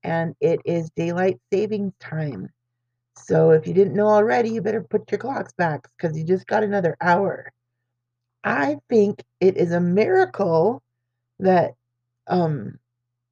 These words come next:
our computers and our phones do that now. You go back twenty years or maybe even thirty, and we didn't have that capability. You know, the, the, we might have had a cell phone,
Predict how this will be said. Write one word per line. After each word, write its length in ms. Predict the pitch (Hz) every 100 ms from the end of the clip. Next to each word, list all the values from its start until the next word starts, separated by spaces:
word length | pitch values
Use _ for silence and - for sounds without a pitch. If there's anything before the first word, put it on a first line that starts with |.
| _ -
our 140 | 185
computers 800 | 196 220 214 247 277 247 220 214
and 180 | - 185
our 160 | 175 175
phones 560 | - 214 247 226 180
do 200 | 170 226
that 260 | 214 165 -
now. 340 | 151 135 139 - _ _ _ _ _ _
You 140 | 208
go 160 | 196 247
back 260 | 226 233
twenty 380 | - - 240 220
years 580 | 208 233 240 190 190 - _ _
or 80 | 190
maybe 280 | 196 202 226
even 240 | 214 196
thirty, 400 | 185 214 247 196
and 160 | 131 170
we 100 | 185
didn't 240 | 180 190
have 560 | 185 - 208 226 202 170 - _ _ _ _ _ _ _ _ _
that 280 | 175 175 -
capability. 720 | 202 190 185 175 185 202 160
You 140 | 87 160
know, 140 | 135
the, 260 | 143 131 - _
the, 260 | 165 160 156 _
we 140 | 180 190
might 240 | 190 190
have 100 | 185
had 160 | 180 165
a 60 |
cell 260 | 160 165 160 -
phone, 260 | 160 156